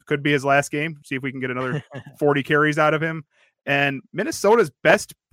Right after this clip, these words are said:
Speaker 1: prospect is probably John Michael Schmitz. So centers are kind of getting, like, more value. This is probably one of the best center classes in a long time. There's possibly a couple of centers in the first round, Ricky Stromberg at Arkansas and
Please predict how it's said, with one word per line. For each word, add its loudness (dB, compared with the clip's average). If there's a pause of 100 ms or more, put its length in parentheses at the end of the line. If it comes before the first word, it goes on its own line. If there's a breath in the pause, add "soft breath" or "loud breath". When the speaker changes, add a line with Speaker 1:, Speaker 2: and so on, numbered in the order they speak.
Speaker 1:
prospect 0
is -14
probably -2
John -4
Michael -8
Schmitz. -10 (240 soft breath)
So 4 (640)
centers -4
are 0
kind -4
of -10
getting, -6
like, -12 (180)
more -4
value. -4
This -10
is -14
probably 0
one -4
of -4
the -4
best -2
center -4
classes -2
in -6
a -8
long -6
time. -8
There's -4 (380)
possibly -6 (100)
a -14 (120)
couple -6
of -12
centers -4
in -12
the -10
first -8
round, -2
Ricky -6
Stromberg -4
at -4
Arkansas -2
and -12